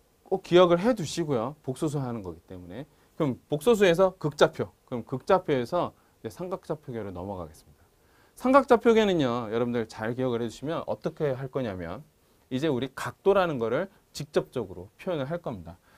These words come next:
삼각좌표계를 넘어오면 어떻게 표현하냐면 Z는, 예, Z의 절대값 그대로 쓸 거고요. 그리고 나서 삼각좌표기 때문에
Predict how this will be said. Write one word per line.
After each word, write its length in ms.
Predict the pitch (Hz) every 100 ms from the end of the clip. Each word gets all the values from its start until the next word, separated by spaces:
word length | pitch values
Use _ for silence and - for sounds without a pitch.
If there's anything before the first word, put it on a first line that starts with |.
| _
삼각좌표계를 760 | - 240 254 247 214 220 202 175
넘어오면 640 | 180 127 113 117 170 107
어떻게 340 | - 117 - 156
표현하냐면 720 | 160 135 117 95 101 151 113
Z는, 520 | - 175 175 196 208 208 _ _ - _ _ _ -
예, 180 | 151 110 - _ _ _ _ -
Z의 360 | - 175 214 190
절대값 540 | 123 139 196 208 190
그대로 280 | 131 147 151
쓸 220 | - 214
거고요. 480 | 226 156 98 90 165 _ _ _ _ _ _ _ _ _ _
그리고 240 | - 151 160
나서 180 | 113 127
삼각좌표기 600 | 202 202 196 - 135 120
때문에 400 | 98 202 165